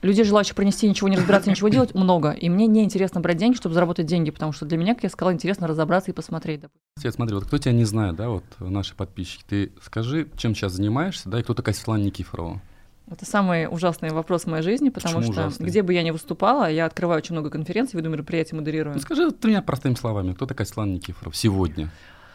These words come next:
Speaker 2: Или чем ты занимаешься?
Speaker 1: А, я занимаюсь собой.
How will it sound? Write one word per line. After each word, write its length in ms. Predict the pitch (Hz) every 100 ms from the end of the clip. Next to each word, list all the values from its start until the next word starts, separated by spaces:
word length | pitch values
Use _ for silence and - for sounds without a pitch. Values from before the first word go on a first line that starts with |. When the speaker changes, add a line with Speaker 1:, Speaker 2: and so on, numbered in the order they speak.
| - -
Speaker 2:
Или 120 | 117
чем 240 | - 175
ты 80 | 165
занимаешься? 520 | 127 120 104 80 - - - - - - _ _ _
Speaker 1:
А, 240 | - 175 165
я 140 | 240
занимаюсь 380 | 262 226 196 202
собой. 440 | - 180 165 151